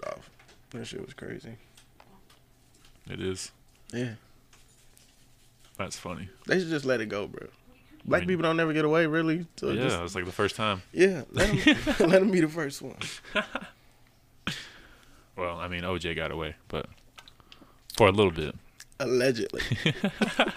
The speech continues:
Speaker 1: I don't think O J did it, man.
Speaker 2: You don't think so?
Speaker 1: Nah, I think he had help, though. <laughs>
Speaker 2: Maybe. I don't, I don't know any of the, I never watched any of the documentaries. I
Speaker 1: Yeah,
Speaker 2: didn't give a
Speaker 1: those
Speaker 2: shit.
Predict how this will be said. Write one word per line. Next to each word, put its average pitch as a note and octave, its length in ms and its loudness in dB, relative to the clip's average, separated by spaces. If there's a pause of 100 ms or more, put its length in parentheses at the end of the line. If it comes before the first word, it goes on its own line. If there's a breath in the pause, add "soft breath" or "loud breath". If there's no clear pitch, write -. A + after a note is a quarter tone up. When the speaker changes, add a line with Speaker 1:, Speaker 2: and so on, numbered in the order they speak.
(3750 loud breath)
Speaker 1:
I - 60 4
don't B3+ 120 4
think G3+ 140 8
O G3 120 10
J E3 160 4
did C#3+ 180 0
it, A#2 140 0
man. A#2 300 -2 (220)
Speaker 2:
You G2+ 80 -2
don't G2 100 0
think G2+ 120 -2
so? A#2 160 -6 (440)
Speaker 1:
Nah, B2 160 -10
I A#2+ 60 -8
think - 200 -12
he - 120 -14
had - 140 -12
help, - 300 -12
though. - 180 -16 (420)
<laughs> - 420 -14
Speaker 2:
Maybe. F2 320 -4 (160)
I F#2+ 120 -2
don't, F#2 120 -2
I G#2 140 6
don't G#2 140 4
know F#2 100 2
any F#2+ 160 0
of F2 60 -4
the, F2+ 120 -2
I F#2 80 2
never G2 240 4
watched F2 340 2
any F#2 120 -4
of E2+ 80 -2
the E2+ 60 0
documentaries. F2 640 -2
I F2 100 -4
Speaker 1:
Yeah, F2+ 80 0
Speaker 2:
didn't - 0 -
give - 20 0
a - 40 0
Speaker 1:
those A2 100 -2
Speaker 2:
shit. G2+ 280 0